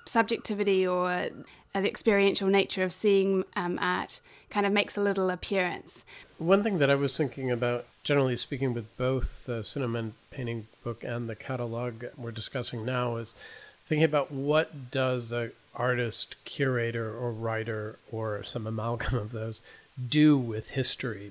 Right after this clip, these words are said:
Speaker 2: Because in a sense, wh-, what, what is their role in the sense that, like, in Tina's essay, she quite eloquently sets up a kind of,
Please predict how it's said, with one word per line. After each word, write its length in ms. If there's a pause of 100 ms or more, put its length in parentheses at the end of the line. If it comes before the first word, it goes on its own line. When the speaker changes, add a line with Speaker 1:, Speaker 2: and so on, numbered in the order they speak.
Speaker 2:
Because 280
in 120
a 60
sense, 380
wh-, 440
what, 240
what 140
is 160
their 140
role 540 (320)
in 120
the 100
sense 420
that, 340
like, 260
in 160
Tina's 380
essay, 260
she 300 (520)
quite 320
eloquently 640
sets 420
up 200 (180)
a 60
kind 340
of, 240